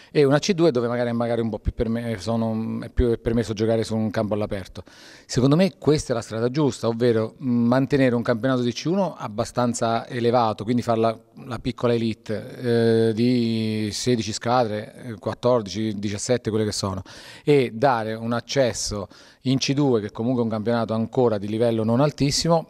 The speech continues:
un po' a tutti senza mettere tanti paletti e non perdere magari società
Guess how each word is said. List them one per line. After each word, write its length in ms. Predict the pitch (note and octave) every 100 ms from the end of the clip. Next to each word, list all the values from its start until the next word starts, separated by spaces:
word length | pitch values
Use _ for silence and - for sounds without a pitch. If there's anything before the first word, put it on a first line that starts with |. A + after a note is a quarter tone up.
| _
un 320 | D3+ C3+ B2 -
po' 300 | C#3 D3 D3+
a 160 | - -
tutti 360 | - C#3+ D3+ -
senza 320 | B2+ B2+ A#2+ A#2+
mettere 320 | B2+ B2 A#2+
tanti 240 | B2 A#2
paletti 440 | C#3 D3 D3+ - D3 - -
e 120 | - B2
non 280 | C3 C3+
perdere 480 | - C#3 A#2+ G2+ G#2+
magari 440 | G#2+ A#2+ B2 G#2+ G2 - -
società 600 | - A#2 B2+ A#2+ A#2